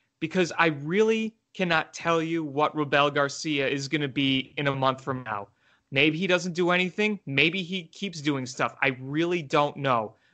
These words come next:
But so far, I like what I've seen. I really hope he keeps it up.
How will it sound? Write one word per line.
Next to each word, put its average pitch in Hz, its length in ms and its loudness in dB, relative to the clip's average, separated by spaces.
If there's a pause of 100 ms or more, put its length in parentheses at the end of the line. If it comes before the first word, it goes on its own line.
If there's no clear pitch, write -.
But 143 280 6
so 196 340 0
far, 202 400 2
I 139 60 2
like 139 260 0
what 202 80 -4
I've 180 120 0
seen. 165 420 -4
I 131 60 0
really 131 420 -2
hope 147 220 -2
he 139 80 -2
keeps - 300 -10
it 123 60 -2
up. 110 220 -6